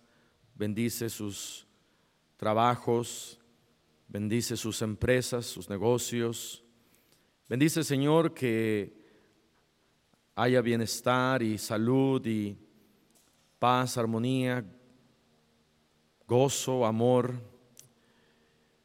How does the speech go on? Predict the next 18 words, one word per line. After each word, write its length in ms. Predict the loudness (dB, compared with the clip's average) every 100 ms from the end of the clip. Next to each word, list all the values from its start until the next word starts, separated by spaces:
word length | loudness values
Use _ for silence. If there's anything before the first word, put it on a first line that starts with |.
| _ _ _ _ _ _ _ _ _ _ 0
Gracias, 400 | 6 6 4 -2
Señor, 220 | -2 0
porque 220 | -2 -2
nos 240 | -2 0
has 180 | 0 0
salvado 460 | -2 2 4 4 4
y 40 |
nos 200 | 0 -2
has 140 | -4 -2
dado 260 | -2 0
vida 220 | -2 -2
eterna. 500 | -2 -2 -4 -4 -10 -14 -20 _ _ _ _ _ _ -10
Ayúdanos, 500 | -2 0 0 0 -4
Señor, 300 | -4 -2 -2
a 100 | -2
tener 200 | -2 -2
esa 220 | -2 -4
compasión 920 | -4 -4 -4 -6 -4 -2 0 -2 -8